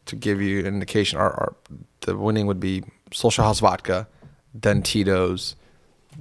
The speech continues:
then, I mean, and then kind of Covington, uh,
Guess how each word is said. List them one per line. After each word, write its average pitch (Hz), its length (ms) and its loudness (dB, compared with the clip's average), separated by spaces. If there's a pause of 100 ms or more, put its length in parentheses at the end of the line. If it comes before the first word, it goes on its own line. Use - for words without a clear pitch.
(100)
then, 101 540 2 (360)
I 107 60 -4
mean, 98 180 -4
and 101 80 -4
then 98 120 0
kind 110 280 0
of - 260 -6
Covington, 98 640 -2 (640)
uh, 92 340 0